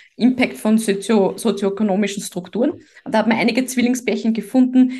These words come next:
wo die Familien dann wirklich unterschiedlichen sozioökonomischen Schichten zuzuordnen waren. Und dann hat sich herausgestellt, dass die gar nicht wirklich unterschiedlich waren. Also die haben oft dieselben Erkrankungen im selben Alter entwickelt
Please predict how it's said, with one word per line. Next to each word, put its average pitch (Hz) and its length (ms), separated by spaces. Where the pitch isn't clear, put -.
wo 214 280
die 220 160
Familien 214 520
dann 208 200
wirklich 214 440
unterschiedlichen 220 600
sozioökonomischen 202 1040
Schichten 208 460
zuzuordnen 196 640
waren. 170 340
Und 214 140
dann 254 100
hat 269 140
sich 262 100
herausgestellt, 254 720
dass 226 100
die - 220
gar 196 240
nicht 233 300
wirklich 214 280
unterschiedlich 165 560
waren. 107 220
Also - 160
die 214 100
haben 214 160
oft - 240
dieselben 226 380
Erkrankungen 233 560
im 214 100
selben 190 300
Alter 226 320
entwickelt 214 560